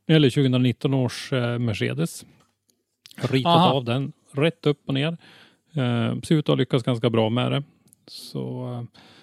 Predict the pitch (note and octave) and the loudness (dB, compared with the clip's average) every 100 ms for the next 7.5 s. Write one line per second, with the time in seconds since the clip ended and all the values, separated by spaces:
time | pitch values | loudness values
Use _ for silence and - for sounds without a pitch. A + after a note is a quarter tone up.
0 | _ _ B2+ - - F3+ D3 C#3+ C#3+ - | _ _ -12 -8 -6 0 2 4 4 4
1 | D3+ C#3+ C#3 B2+ - C3+ C3 C3 C#3 C3+ | 4 6 4 0 -2 -4 -4 -4 -6 -6
2 | - B2+ - C#3 B2+ C#3 - B2+ B2+ A#2+ | -2 -4 -4 -4 -4 -4 -6 -8 -8 -10
3 | - B2+ A#2 _ _ - _ _ - C3+ | -10 -12 -12 _ _ -20 _ _ -6 -2
4 | B2+ B2 B2 C#3+ - - A#3 D#3+ C3 F3 | -2 -2 -4 -10 -16 -2 0 2 0 2
5 | A#3+ B2 - A2 B2 A2+ A2+ A#2 - B2 | 2 0 -2 -2 0 0 0 -2 -2 -6
6 | - C3 F3 F3 B2+ B2 A#2+ C#3 G#2+ B2 | -4 -4 0 0 0 -2 -2 -2 -2 -4
7 | B2 A#2 - - C3 | -2 -4 -8 -10 -8